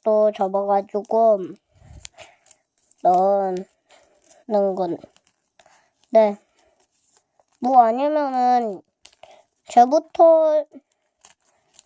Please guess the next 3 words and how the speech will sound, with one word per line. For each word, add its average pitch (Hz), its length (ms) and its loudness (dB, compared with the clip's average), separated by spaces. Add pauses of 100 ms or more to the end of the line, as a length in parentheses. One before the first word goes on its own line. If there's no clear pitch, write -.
(1400)
접어도 226 520 0 (680)
돼요. 220 420 -2 (1400)
쟤부-, 247 280 2